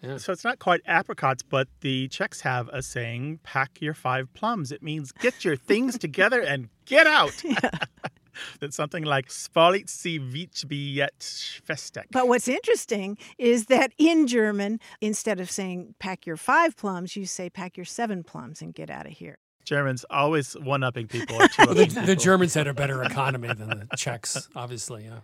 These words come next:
Speaker 2: All right, here's one you gotta remember, Chris. I love this one. Czech speakers,
Speaker 1: Right.
Speaker 2: when they're describing something or someone that is kind of ordinary or unremarkable or someone who is indecisive, they'll describe them as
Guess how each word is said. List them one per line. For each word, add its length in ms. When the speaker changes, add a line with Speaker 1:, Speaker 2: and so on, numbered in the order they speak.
Speaker 2:
All 140
right, 220
here's 280
one 360
you 100
gotta 200
remember, 420
Chris. 300
I 120
love 440
this 200
one. 240
Czech 300
speakers, 640
Speaker 1:
Right. 100
Speaker 2:
when 140
they're 80
describing 560
something 800
or 60
someone 340
that 100
is 140
kind 200
of 100
ordinary 800
or 100
unremarkable 720
or 260
someone 360
who 120
is 160
indecisive, 920
they'll 140
describe 460
them 160
as 240